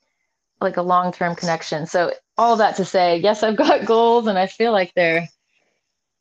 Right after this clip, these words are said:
you know, I really wanna play some festivals. I really wanna tour and figure out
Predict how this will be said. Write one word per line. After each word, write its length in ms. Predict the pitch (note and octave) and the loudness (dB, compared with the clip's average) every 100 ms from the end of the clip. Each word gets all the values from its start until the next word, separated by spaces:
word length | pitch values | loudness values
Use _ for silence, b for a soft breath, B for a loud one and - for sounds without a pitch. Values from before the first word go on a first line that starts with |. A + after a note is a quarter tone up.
| _ _ | _ _
you 80 | - | -2
know, 60 | G#3 | 0
I 60 | G#3+ | 2
really 200 | B3+ A#3+ | 4 4
wanna 140 | G#3+ | 2
play 160 | - F#3+ | 0 -2
some 160 | - | -2
festivals. 800 | G3 G#3 G#3 A3 G#3 G3+ G3 G#3 | -2 -2 -2 -2 0 2 2 0
I 100 | G3 | -2
really 240 | F#3 F#3+ F#3+ | -2 0 0
wanna 380 | F#3 E3+ D#3+ D#3+ C#3+ _ _ _ _ _ _ _ _ _ _ | 0 -2 -4 -6 -10 _ _ _ _ _ _ _ _ _ _
tour 300 | - A3 A3 | -2 2 2
and 160 | E3 D#3 | 0 -4
figure 260 | F3 E3 D#3+ | -6 -2 0
out 340 | D#3 D3+ | 2 0